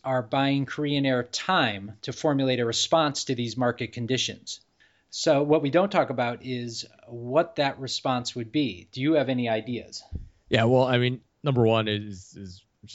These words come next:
Speaker 2: form the joint venture with Delta <laughs> that, uh, that, that Delta ra-
Speaker 1: Knew, knew you were gonna
Speaker 2: <laughs>
Speaker 1: say that.
Speaker 2: Yeah. It's something Delta has rather clearly been interested in. Uh,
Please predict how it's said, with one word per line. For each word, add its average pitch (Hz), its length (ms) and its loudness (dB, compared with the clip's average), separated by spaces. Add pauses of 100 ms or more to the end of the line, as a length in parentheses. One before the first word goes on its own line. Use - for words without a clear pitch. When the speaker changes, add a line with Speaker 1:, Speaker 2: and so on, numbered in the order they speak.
(260)
Speaker 2:
form 104 180 -10
the 101 60 -8
joint 101 320 -10
venture 101 300 -8
with 98 180 -8
Delta 98 500 -6
<laughs> - 40 -12
that, 113 300 -6
uh, 139 240 6
that, 165 240 0
that - 200 -2
Delta 147 340 2
ra- 127 300 -2 (280)
Speaker 1:
Knew, 180 240 4
knew 147 160 4
you 226 140 8
were 202 60 10
gonna 180 200 6
Speaker 2:
<laughs> - 20 -4
Speaker 1:
say 131 220 4
that. 113 340 -4 (240)
Speaker 2:
Yeah. - 60 -8 (260)
It's 131 260 -10
something 127 340 -8
Delta 127 320 -4
has 113 200 -6
rather 117 400 -8
clearly 120 380 -8
been 117 160 -8
interested 117 480 -10
in. 180 200 -4
Uh, 135 380 -2